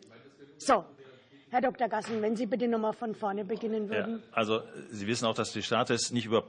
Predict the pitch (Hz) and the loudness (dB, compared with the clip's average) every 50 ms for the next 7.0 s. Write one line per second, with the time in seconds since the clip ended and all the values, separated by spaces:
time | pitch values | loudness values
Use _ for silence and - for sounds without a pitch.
0 | - - - 117 107 101 107 123 123 117 113 113 107 104 95 107 95 92 92 101 | -4 -8 -2 0 0 0 2 0 2 2 2 2 2 0 0 -2 -2 0 -2 -2
1 | 101 - - 110 104 - - 85 - - - - - 90 82 85 - 104 104 95 | -2 -2 -4 -4 -4 -4 -6 -8 -10 -12 -14 -6 -2 -2 -2 0 0 0 0 2
2 | 107 110 101 117 98 92 110 104 - - 107 98 95 90 - 107 92 85 113 113 | 0 0 0 0 2 2 0 0 0 0 0 0 0 0 0 0 2 2 0 0
3 | - 110 - - 117 107 - - 131 120 104 113 107 104 107 101 107 101 - 117 | -2 -4 -6 -4 -6 -6 -4 -4 -4 -2 -2 -2 -2 -4 -4 -4 -6 -6 -6 -8
4 | 104 - - 127 - 120 - - 110 101 104 107 95 - - - - - 104 104 | -6 -4 -4 -4 -4 -6 -6 -6 -4 0 0 0 0 -2 -8 -14 -12 -10 -10 -10
5 | - - - - - - 87 - - 117 104 98 98 95 101 95 101 95 90 90 | -10 -10 -12 -16 -16 -18 -16 -6 -4 -2 -2 0 0 0 0 0 0 0 0 -2
6 | - 120 113 - 131 127 123 107 101 113 101 92 85 85 85 80 - - - - | -4 -4 0 2 2 4 4 4 4 4 2 2 -2 -6 -10 -12 -14 -14 -16 -18